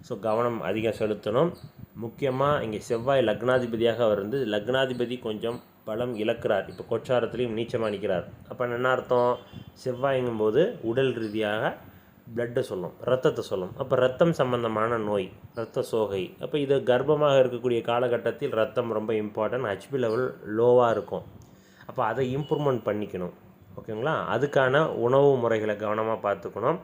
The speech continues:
ஆம், ஆமா, அது போன்ற அமைப்புகள், வாக்கிங், கீக்கிங் அதெல்லாம் கரெக்டா கவனமா வச்சுக்கணும். டாக்டர்ஸ்லாம் சொல்லியிருப்பாங்க. இது கண்டிப்பா சோர்வை கொடுக்கும். ரத்தம், ஆ, குறைவாக இருக்கிற மாதிரி காட்டுது.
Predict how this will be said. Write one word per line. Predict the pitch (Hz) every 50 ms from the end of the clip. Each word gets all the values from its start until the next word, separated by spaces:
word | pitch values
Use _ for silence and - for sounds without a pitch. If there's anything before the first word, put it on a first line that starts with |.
| - - - - _ _ _ _ - - -
ஆம், | - 110 110 107 104 101 104 101 101 101 101 98 95 95 95 92 92 85 82 - - - - - 57 50 50 -
ஆமா, | 98 101 98 85 78 -
அது | - 113 113 120
போன்ற | 110 113 113 110 104 104 104
அமைப்புகள், | 101 104 98 - 104 101 127 147
வாக்கிங், | - 113 110 110 113 - 120 113 110 101
கீக்கிங் | 107 107 107 104 107
அதெல்லாம் | 104 95 95 107 110
கரெக்டா | - 98 95 - - 107
கவனமா | 101 101 98 101 98 101 104 101 101
வச்சுக்கணும். | 92 87 - - 95 92 95 95 98
டாக்டர்ஸ்லாம் | 95 101 101 101 - 107 92 - 104 104 104 -
சொல்லியிருப்பாங்க. | 104 104 107 117 107 92 - 98 92 90 90 92 113 127 - - - - - - - - - _ -
இது | 107 110 113
கண்டிப்பா | - - 101 107 117 123 123 127 123 - 127 127 117
சோர்வை | - - - 120 120 123 120 113 107 104
கொடுக்கும். | - - 98 98 92 - 104 113 123 - - - - - - - - _ -
ரத்தம், | - 104 101 - - - 113 110 104 - - - - - - - - - -
ஆ, | 104 101 101 98 95 92 90 87 -
குறைவாக | - - 120 120 120 120 120 117 113 110 113
இருக்கிற | 107 107 101 - - 101 92
மாதிரி | 98 104 120 139 131 -
காட்டுது. | 110 98 92 87 90 82 80 82